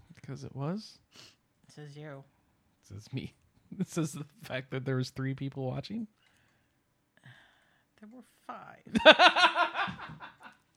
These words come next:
Speaker 1: Oh, I apologize. What was I thinking?
Speaker 2: Hey, five's pretty good for our channel when it's not Extra Life.
Speaker 1: Yeah, that's a good point.
Speaker 2: So
Speaker 1: <laughs> Well, it shouldn't be. Let's str-, let's shoot for ten now.
Speaker 2: Yeah.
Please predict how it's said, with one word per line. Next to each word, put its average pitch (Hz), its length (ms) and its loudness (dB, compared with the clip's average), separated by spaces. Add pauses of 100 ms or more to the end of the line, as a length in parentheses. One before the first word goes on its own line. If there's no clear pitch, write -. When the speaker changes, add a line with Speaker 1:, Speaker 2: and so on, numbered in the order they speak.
(480)
Speaker 1:
Oh, 127 220 6
I 98 180 4
apologize. 101 760 -4
What 104 120 -8
was 104 100 -12
I 101 80 -10
thinking? 107 420 -14 (480)
Speaker 2:
Hey, 277 320 -12
five's 294 280 -12
pretty 254 160 -14
good 202 180 -14
for - 140 -14
our 135 100 -14
channel 143 340 -18
when 131 120 -14
it's 139 200 -14
not 151 200 -16
Extra 135 400 -20
Life. - 180 -20
Speaker 1:
Yeah, 113 220 -4
that's 101 200 -10
a - 40 -20
good - 140 -12
point. - 480 -12 (380)
Speaker 2:
So 151 280 -14 (640)
Speaker 1:
<laughs> - 680 -20
Well, 165 200 -2
it 160 120 -2
shouldn't 190 300 2
be. 120 320 -2 (220)
Let's - 180 -8
str-, - 500 -8
let's 170 200 -2
shoot - 260 -4
for 139 60 -10
ten 131 320 -4
now. 95 260 -6
Speaker 2:
Yeah. 196 880 2